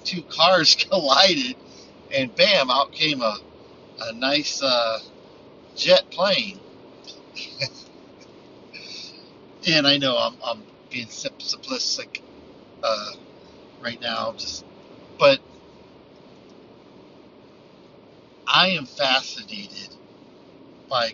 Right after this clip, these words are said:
God's great design. It just absolutely amazes me that he, he designed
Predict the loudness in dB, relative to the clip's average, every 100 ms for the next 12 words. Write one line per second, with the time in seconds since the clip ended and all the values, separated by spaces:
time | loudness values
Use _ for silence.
0 | -6 -6 -4 -8 -12 -12 -10 -10 -12 -20
1 | -14 -10 -8 -8 -10 -14 -20 -20 -20 -20
2 | -20 -20 -20 -20 -20 -20 -20 -20 -20 -20
3 | -20 -20 -20 -20 -20 -20 -20 -20 -20 -20
4 | -20 -20 -20 -20 -20 -20 -20 -20 -20 -20
5 | -20 -12 -12 -10 -6 -4 -2 -2 -6 0
6 | 2 2 -2 -6 -8 -14 -16 -16 -16 -16
7 | -20 -20 -20 -20 -20 -20 -20 -20 -20 -8
8 | -4 0 0 0 -4 -10 -14 -16 -18 -18
9 | -20 -20 -20 -20 -20 -20 -20 -20 -20 -20
10 | -20 -20 -20 -20 -20 -20 -20 -20 -20 -20
11 | -20 -20 -20 -20 -20 -20 -20 -20 -20 -20
12 | -20 -20 -20 -20 -20 -20 -18 -18 -14 -8
13 | -6 -8 -12 -14 -10 -6 -4 -6 -10 -18
14 | -20 -20 -18 -12 -2 2 4 2 0 -6